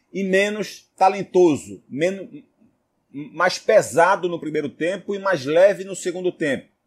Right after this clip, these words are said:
Hum, mais forte fisicamente, mais marcador no primeiro tempo e mais talentoso e mais veloz na segunda etapa.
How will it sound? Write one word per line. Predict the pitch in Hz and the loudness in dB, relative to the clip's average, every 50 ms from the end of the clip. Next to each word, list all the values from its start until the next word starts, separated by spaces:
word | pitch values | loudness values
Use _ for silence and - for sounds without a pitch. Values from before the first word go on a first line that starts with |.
| _ _ _ _ _ _ _ _ - | _ _ _ _ _ _ _ _ -12
Hum, | - 139 147 151 147 143 143 143 143 - _ _ | -10 -10 -10 -10 -10 -12 -12 -14 -16 -16 _ _
mais | - 135 143 170 185 175 - - | -8 -2 0 2 2 0 0 -4
forte | - - - 185 208 226 208 180 - 180 | -12 -6 -2 2 4 4 4 2 -2 -10
fisicamente, | - - 185 160 151 - 175 156 147 156 175 196 190 - - | -12 -10 -10 -10 -6 -2 0 0 0 0 -4 -4 -6 -8 -8
mais | 156 165 170 165 151 | -4 -4 -4 -4 -2
marcador | 160 185 180 - - 180 160 131 113 175 208 214 202 | 0 -2 -2 -2 0 -2 -2 0 2 2 2 2 0
no | 196 175 | -2 -6
primeiro | 180 170 170 175 170 - | -8 -8 -6 -6 -6 -6
tempo | - - 175 196 214 202 - - 202 190 - _ _ _ _ _ - | -6 -4 -4 -4 -4 -6 -10 -10 -12 -12 -14 _ _ _ _ _ -10
e | - | -6
mais | 170 175 180 185 185 175 - - - _ _ | -4 -2 -2 -2 -2 -4 -6 -12 -18 _ _
talentoso | - 185 185 196 196 190 175 _ _ - 185 196 208 214 196 165 190 208 202 - _ _ _ _ _ _ _ _ _ _ _ _ _ _ _ | 0 2 2 2 2 -2 -8 _ _ 2 4 6 6 6 4 0 -6 -10 -12 -12 _ _ _ _ _ _ _ _ _ _ _ _ _ _ _
e | - 165 | -10 -8
mais | 175 175 180 180 180 180 175 170 147 - - - - | -4 -2 -2 -2 -2 -4 -6 -8 -12 -12 -14 -14 -8
veloz | 120 147 202 202 180 165 170 190 196 196 196 185 - - - _ _ _ | -2 2 4 6 8 8 8 8 8 6 2 -4 -10 -14 -16 _ _ _
na | - 143 165 170 | -12 -8 -8 -8
segunda | - - 170 160 165 165 | -6 -8 -10 -6 -2 -2
etapa. | 175 165 - - 123 95 - - - 90 | -2 0 0 0 -2 -2 -2 -6 -14 -20